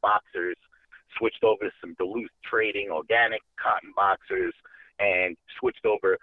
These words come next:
overnight to a, to an animal-based diet. Like, literally, I was, I was, I, I, I think the day before I had Panda Express,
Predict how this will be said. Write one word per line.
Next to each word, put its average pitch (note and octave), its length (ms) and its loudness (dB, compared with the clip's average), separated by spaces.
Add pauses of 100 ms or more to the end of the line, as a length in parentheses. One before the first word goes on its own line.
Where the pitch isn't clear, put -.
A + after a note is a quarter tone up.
(380)
overnight A#2 560 4 (160)
to A#2 80 -6
a, F2 200 2 (180)
to A#2 140 0
an F2+ 60 -2 (120)
animal-based F2 520 -6
diet. D2+ 240 0
Like, F2 160 -6
literally, F2+ 460 2
I E2+ 60 0
was, E2 140 -4 (300)
I D#2 60 0
was, E2+ 100 -4 (140)
I, F#2 40 2
I, E2+ 260 2 (140)
I - 40 -4
think - 220 -10
the F2 60 -6
day G2+ 220 -4
before G2 360 -2
I F2 280 2
had E2+ 120 0 (420)
Panda B2 300 2
Express, F#2+ 480 0